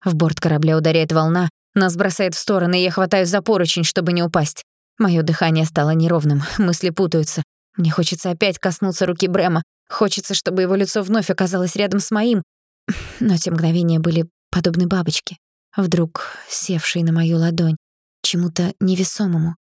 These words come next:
чему-то такому, что унеслось прочь, и чего точно уже не поймать.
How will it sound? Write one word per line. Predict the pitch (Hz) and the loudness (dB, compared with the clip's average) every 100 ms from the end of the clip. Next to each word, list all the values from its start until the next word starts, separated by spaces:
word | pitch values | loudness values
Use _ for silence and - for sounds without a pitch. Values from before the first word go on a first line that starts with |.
| _ _ _ _ - | _ _ _ _ -4
чему-то | 208 190 180 | -2 0 -2
такому, | 180 165 214 180 | -4 -2 0 0
что | - 180 | -2 0
унеслось | 175 175 - 185 - | 0 0 -2 -4 -4
прочь, | 214 190 - - _ _ _ _ _ | -4 -2 -4 -10 _ _ _ _ _
и | 160 | -6
чего | 180 175 | -4 -2
точно | 190 - 156 | -4 -2 -2
уже | 151 | 0
не | 160 156 | 0 0
поймать. | 151 139 135 143 | -2 -2 -4 -8